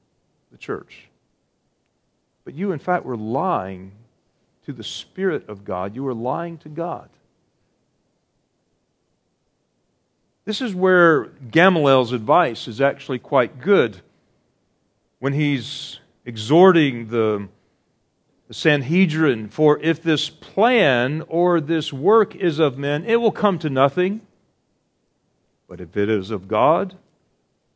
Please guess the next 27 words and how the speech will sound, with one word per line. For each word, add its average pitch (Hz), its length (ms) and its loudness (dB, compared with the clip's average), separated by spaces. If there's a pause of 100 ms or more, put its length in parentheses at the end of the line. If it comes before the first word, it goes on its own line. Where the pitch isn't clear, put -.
you 139 160 -4
cannot 143 540 -6
overthrow 131 720 -4
it, 110 240 -10
lest 147 480 -2
you 120 220 -10
even 170 260 -6
be 160 160 -6
found 110 540 -4
to 107 120 -14
fight - 640 -6
against 98 460 -14
God." - 260 -16 (800)
That's 226 300 0
one 233 180 2
thing 208 200 -4
you 180 120 -2
don't 190 320 4
want 185 160 -2
to 185 80 -4
do, 190 320 -10
is 120 140 -10
you 160 80 -6
don't 190 180 -2
want 165 140 -8
to 147 40 -8
fight 131 520 -4